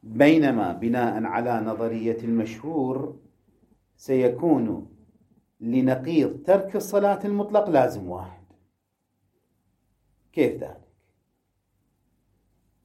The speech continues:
كيف؟ مع أنه إذا قايسنا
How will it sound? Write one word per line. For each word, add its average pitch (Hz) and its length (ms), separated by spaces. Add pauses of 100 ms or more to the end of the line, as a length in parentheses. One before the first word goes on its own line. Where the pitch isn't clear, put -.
كيف؟ 151 300 (1080)
مع 120 480
أنه 131 520
إذا 117 320
قايسنا 127 920